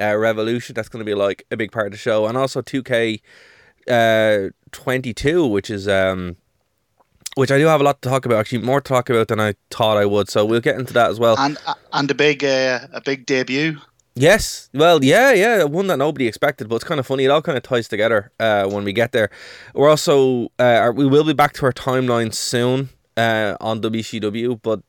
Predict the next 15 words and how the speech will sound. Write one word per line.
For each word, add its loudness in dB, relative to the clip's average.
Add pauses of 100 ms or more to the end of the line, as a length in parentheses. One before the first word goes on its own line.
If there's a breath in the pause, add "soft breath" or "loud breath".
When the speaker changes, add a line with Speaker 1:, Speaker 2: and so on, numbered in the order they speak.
(180)
Speaker 1:
you -6
know, -2
obviously -4
things -8
are 0 (520 soft breath)
quite -2
busy. -2 (180 loud breath)
For 2
people 0
listening -2
to 2
us -2
on, 0
um, 2 (360)
live, 2